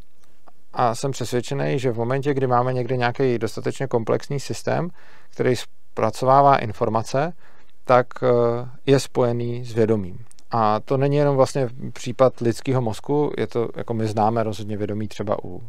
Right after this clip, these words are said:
zvířat a u dalších, u dalších životních forem, kdy vlastně v momentě, kdy máme nějaký dostatečně složitý, nějaký dostatečně složitý systém, nějaký, mm, ně-, nějaký systém na zpracovávání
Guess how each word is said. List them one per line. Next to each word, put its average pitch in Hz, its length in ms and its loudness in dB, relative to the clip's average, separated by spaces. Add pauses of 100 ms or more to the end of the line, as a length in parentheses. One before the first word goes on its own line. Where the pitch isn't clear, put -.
zvířat 113 640 2
a - 140 -6
u 113 60 -6
dalších, 104 640 -4
u 190 80 -4
dalších 190 320 -2
životních 107 360 -6
forem, 123 300 -6 (760)
kdy 127 120 0
vlastně 131 440 2 (180)
v - 40 -8
momentě, 123 340 0
kdy 123 440 2 (640)
máme 123 220 2
nějaký 127 220 2
dostatečně 127 520 -2
složitý, 117 760 -2 (180)
nějaký 113 220 -4
dostatečně 117 460 -2
složitý 120 540 -4
systém, 113 580 0
nějaký, 110 760 -6 (320)
mm, 107 400 -8 (1400)
ně-, 123 160 -2
nějaký 117 280 -2
systém 123 340 0
na 120 80 2
zpracovávání 120 1080 4